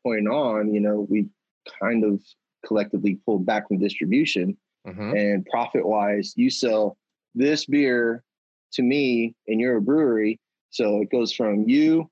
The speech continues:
Speaker 1: to the distributor, then me, the end user, and then the customer. You sell it to me for twenty-five bucks for a keg. I buy it for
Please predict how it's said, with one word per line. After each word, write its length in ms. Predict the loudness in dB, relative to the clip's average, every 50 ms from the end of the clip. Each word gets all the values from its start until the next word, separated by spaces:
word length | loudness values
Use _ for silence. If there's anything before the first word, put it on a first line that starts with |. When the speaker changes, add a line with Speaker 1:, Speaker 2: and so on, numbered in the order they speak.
| _ _ _ _ _
Speaker 1:
to 320 | -2 0 0 0 -2 -2 -6 _ _
the 80 | -2 -2
distributor, 640 | -2 -2 -4 -2 0 0 0 2 2 2 2 2 0
then 160 | 0 0 2 2
me, 140 | 2 2
the 180 | 0 0 -2 0
end 180 | 0 0 2 2
user, 420 | 4 4 2 2 2 0 0 0 0
and 160 | 0 0 0
then 140 | 0 0 -2
the 80 | -4
customer. 600 | -2 -2 -2 -2 -2 -2 -2 -2 0 0 -2 -2 -6 _ _ -20 -20 _ _ _ _ _ _
You 140 | 0 0 0
sell 240 | 2 0 0 0 0
it 80 | -2
to 80 | -2 -2
me 120 | -2 -2 -2
for 80 | -2 -4
twenty-five 520 | -2 -2 -2 -2 -2 -2 -2 -2 0 0 0
bucks 260 | 0 0 -2 -4 -4
for 320 | -2 0 0 0 -2 -4 -8 _ _
a 40 | -14 -12
keg. 480 | -6 -4 -2 0 0 0 -2 -2 -6 _ _ -4
I 120 | -4 -2
buy 180 | 0 0 0 -2
it 60 | -2 -4
for 100 | _ -8